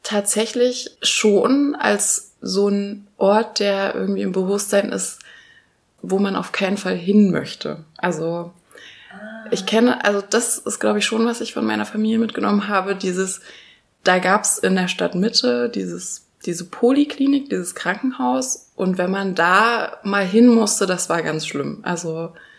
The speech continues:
Speaker 2: Mhm.
Speaker 1: da, da hätte man nicht hin gewollt, weil da wurde man dann gleich abgestempelt oder so. Warum muss diese Person da hin?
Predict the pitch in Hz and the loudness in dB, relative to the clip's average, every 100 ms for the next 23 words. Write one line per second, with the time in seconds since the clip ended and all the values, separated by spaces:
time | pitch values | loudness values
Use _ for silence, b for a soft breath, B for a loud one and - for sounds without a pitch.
0 | B 208 220 214 185 185 - _ - - | B -16 -12 -2 0 0 -6 _ -10 -4
1 | 175 165 190 185 180 170 170 175 - - | -4 -4 -6 -4 -4 -6 -8 -10 -12 -14
2 | - - - 185 180 165 - 156 156 156 | -14 -16 -6 -4 -2 -4 -6 -2 0 0
3 | 147 147 - 160 165 165 165 165 160 - | 0 -4 -2 0 2 2 2 0 -2 -8
4 | - 165 170 165 156 156 160 151 - - | -4 -2 0 -4 -6 -8 -8 -8 -10 -8
5 | - - - - 156 - - - - 156 | -10 -6 -6 -6 -8 -10 -10 -8 -8 -6
6 | 156 156 165 _ _ - 151 147 - 156 | -6 -6 -8 _ _ -20 -18 -18 -10 -8
7 | 156 151 147 151 156 160 - 160 156 160 | -8 -10 -12 -10 -8 -6 -8 -10 -8 -6
8 | 156 175 | -6 -10